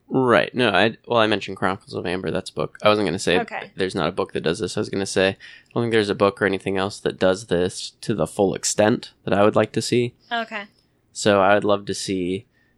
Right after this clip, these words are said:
Speaker 1: say, for example, a T V show where you watch the first, I don't know, say six episodes, and it tells a story. So, like, a short season, six to ten episodes, tells a story, and then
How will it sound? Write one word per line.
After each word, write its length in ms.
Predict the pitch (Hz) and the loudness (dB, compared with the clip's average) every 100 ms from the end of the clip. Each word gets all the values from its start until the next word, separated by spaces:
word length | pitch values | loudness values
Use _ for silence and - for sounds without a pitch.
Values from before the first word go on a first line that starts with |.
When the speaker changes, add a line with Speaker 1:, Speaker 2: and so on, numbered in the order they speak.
| _ | _
Speaker 1:
say, 240 | - 92 | -6 -4
for 160 | - 90 | -2 -4
example, 380 | 101 80 92 | -2 -4 0
a 40 | 92 | -2
T 200 | - 101 | 0 -2
V 140 | 95 | -2
show 460 | 92 95 95 98 110 - | 0 2 2 2 -2 -10
where 500 | 104 95 90 90 92 | -2 0 2 2 2
you 180 | 92 95 | 0 -2
watch 640 | 92 95 95 - - - _ _ _ _ _ | -2 0 0 0 -8 -10 _ _ _ _ _
the 100 | - | -2
first, 640 | 92 - 95 95 - - - _ _ _ _ _ _ _ _ | -2 2 2 2 -4 -8 -16 _ _ _ _ _ _ _ _
I 120 | - | -8
don't 160 | - - | -4 -4
know, 80 | 85 | -2
say 240 | - 76 | 0 2
six 280 | - 101 - | 2 0 0
episodes, 680 | 95 - 85 92 110 - - | -2 0 2 2 0 -10 -10
and 80 | 101 | -6
it 80 | 92 | -2
tells 320 | 95 92 92 | 2 2 0
a 80 | 76 | -4
story. 540 | - 95 71 98 107 _ _ | 0 2 4 2 0 _ _
So, 160 | - | -4
like, 140 | - - | -2 -2
a 40 | |
short 320 | - 92 - | -2 -2 -2
season, 440 | - 80 104 98 - _ _ _ _ _ | -2 -2 0 -4 -4 _ _ _ _ _
six 320 | - - - | -6 -6 -6
to 60 | - | -6
ten 140 | 95 | -2
episodes, 460 | 90 - 92 95 - - - _ _ - | -2 0 0 0 -6 -20 -20 _ _ 0
tells 240 | 127 123 | 2 2
a 60 | 143 | -2
story, 580 | - 107 104 104 104 _ _ _ _ _ - | 0 2 2 2 -2 _ _ _ _ _ -6
and 320 | 92 92 92 | -2 -2 -2
then 600 | 95 95 95 92 98 | 0 0 0 -2 -4